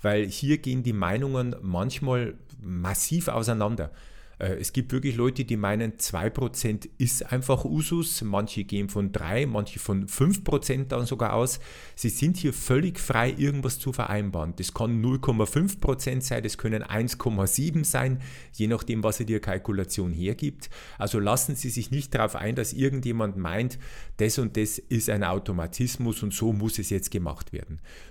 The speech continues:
Übrigens, hier gibt's jetzt keine Obergrenze, auch nicht im A-G-B-Gesetz.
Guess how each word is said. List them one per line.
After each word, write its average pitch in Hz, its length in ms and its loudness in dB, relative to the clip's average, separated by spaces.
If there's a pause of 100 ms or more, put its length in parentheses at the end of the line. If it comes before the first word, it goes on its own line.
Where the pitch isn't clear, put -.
Übrigens, 139 600 0 (360)
hier 139 300 0
gibt's - 360 -4
jetzt - 380 -2 (160)
keine 107 420 2
Obergrenze, 135 840 2
auch 120 160 2
nicht 131 220 -2
im 113 100 -2
A-G-B-Gesetz. 104 960 -2